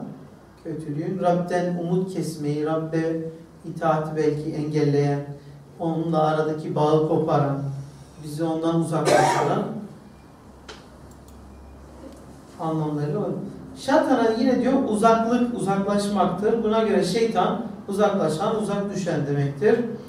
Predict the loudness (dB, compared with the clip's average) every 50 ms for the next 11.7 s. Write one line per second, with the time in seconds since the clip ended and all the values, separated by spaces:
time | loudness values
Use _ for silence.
0 | -16 -18 -4 0 2 2 4 6 4 4 4 2 0 0 0 -2 -2 0 0 0
1 | 0 0 -4 -6 -4 -2 -2 -2 -2 -2 -2 0 0 2 4 4 4 4 2 0
2 | -2 -2 -4 -4 -4 -4 -4 -4 0 4 6 6 8 6 6 4 2 2 2 2
3 | 2 0 -2 -4 -6 -10 -12 -12 -16 -18 -18 -20 -20 -20 -4 0 2 4 6 6
4 | 4 4 4 4 4 4 2 2 -2 -4 -6 0 2 4 4 4 2 0 -4 -8
5 | -10 -14 -16 -18 -20 -20 -20 -20 -20 -20 -20 -20 -20 -20 -20 -20 -20 -20 -20 -20
6 | -20 -20 -10 -2 2 4 4 4 4 2 0 0 0 0 -2 -2 0 0 0 0
7 | 0 -2 -2 -2 0 0 0 0 0 0 0 0 -2 -2 -4 -6 -8 -12 -14 -16
8 | -18 -20 -20 -20 -16 -10 -8 -6 -4 -2 0 0 0 2 2 2 2 2 0 -2
9 | -2 0 0 0 0 2 2 4 4 4 4 2 2 6 6 8 8 8 6 4
10 | 4 4 4 4 2 2 0 0 -4 -6 -4 -4 -2 -2 -2 -2 -4 -6 -6 -4
11 | 0 0 2 2 4 4 4 4 4 2 2 2 4 4